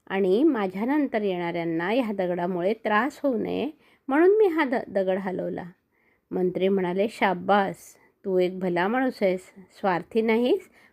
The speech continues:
वाळशीही नाहीस. दुसऱ्याच्या भल्याचा विचार करतोस, स्वतःला कष्ट पडले तरी तू ते केलेस, कारण येणाऱ्या पुढच्या लोकांना त्रास होऊ नये म्हणून.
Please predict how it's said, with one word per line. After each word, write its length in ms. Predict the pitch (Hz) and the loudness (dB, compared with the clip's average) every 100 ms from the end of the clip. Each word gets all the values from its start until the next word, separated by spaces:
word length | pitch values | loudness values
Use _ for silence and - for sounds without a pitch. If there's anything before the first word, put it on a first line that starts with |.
| - | -2
वाळशीही 640 | 294 269 277 - 359 392 | 4 4 2 0 0 2
नाहीस. 320 | 349 208 202 - _ _ _ _ _ _ | 0 0 -4 -10 _ _ _ _ _ _
दुसऱ्याच्या 580 | 185 185 190 185 185 208 | -6 -4 2 0 2 -2
भल्याचा 520 | 196 196 175 180 - | 0 0 2 0 0
विचार 400 | 226 220 - 208 | -2 -2 0 -2
करतोस, 420 | 269 254 240 185 - - _ _ _ | 0 -6 -4 -8 -8 -16 _ _ _
स्वतःला 400 | 190 180 180 190 | -6 0 0 0
कष्ट 320 | 190 180 - | -2 -8 -6
पडले 500 | 202 202 190 175 208 269 | -8 -6 -4 -2 -4 -2
तरी 200 | 240 226 | -2 -2
तू 160 | 269 359 | -2 -2
ते 160 | 359 | 0
केलेस, 520 | 277 208 185 185 - - _ _ - - _ - | 0 0 0 -2 -6 -20 _ _ -20 -20 _ 2
कारण 340 | 196 190 233 | 4 4 2
येणाऱ्या 400 | 226 202 185 208 | 0 0 2 0
पुढच्या 340 | - 208 - | -2 -8 -2
लोकांना 380 | 214 202 214 233 | -2 -2 -2 -6
त्रास 400 | 254 277 302 359 | -2 2 2 2
होऊ 120 | 359 | 2
नये 200 | 339 254 | 2 0
म्हणून. 360 | 226 220 202 202 | -2 -2 -2 -4